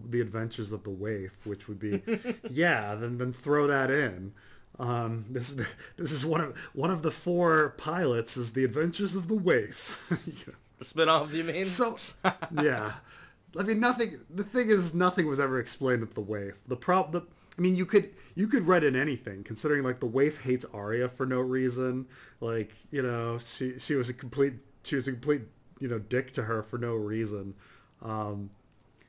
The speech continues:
Speaker 1: I don't know, and they, they created that rivalry out of nowhere.
Speaker 2: Well,
Speaker 1: So you might as well write in all this backstory about who the waif was and her motivations.
Speaker 2: I wouldn't say that the waif hated Arya for no reason. The waif seemed to me more, more like the, uh, the douchebag drill sergeant that you see from, uh, Full Metal Jacket.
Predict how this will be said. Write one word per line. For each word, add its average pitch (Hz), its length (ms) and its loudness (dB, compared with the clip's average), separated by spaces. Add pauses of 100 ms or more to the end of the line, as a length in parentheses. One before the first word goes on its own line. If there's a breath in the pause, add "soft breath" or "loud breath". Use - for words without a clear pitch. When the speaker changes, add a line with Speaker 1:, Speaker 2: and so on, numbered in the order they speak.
(340 soft breath)
Speaker 1:
I 117 120 -4
don't 113 120 -6
know, 113 280 -2
and 107 160 -6
they, 127 180 2
they 123 140 0
created 135 300 0
that 110 200 -4
rivalry 110 500 -2
out 104 80 -4
of 101 80 -4
nowhere. 104 360 -2
Speaker 2:
Well, 202 220 6
Speaker 1:
So 143 120 2
you 151 140 2
might 185 160 2
as 135 120 -2
well 151 200 4
write 123 180 2
in 117 160 0
all 113 140 -2
this 104 100 -8
backstory 110 640 -6
about 101 220 -6
who 120 100 0
the 110 80 -2
waif 107 340 -4
was 107 320 -4
and 98 140 -6
her 107 120 -6
motivations. 101 680 -6
Speaker 2:
I 196 80 4
wouldn't 247 320 0
say 147 460 0
that 135 180 -4
the 131 80 -2
waif 120 280 -2
hated 117 220 -6
Arya 110 280 -2
for 117 100 -12
no 110 100 -6
reason. 104 460 -6
The 127 80 -4
waif 196 300 0
seemed 156 240 -6
to 135 40 -4
me 131 120 -4
more, 127 180 -6
more 127 160 -4
like 127 220 -2
the, 113 220 -2
uh, 98 240 -4
the 110 120 -10
douchebag 120 540 -6
drill 113 200 -6
sergeant 131 500 -4
that 90 120 -6
you 92 80 -10
see 117 240 -6
from, 110 380 -4
uh, 98 160 -2
Full 127 160 -6
Metal 107 200 -6
Jacket. 107 460 -4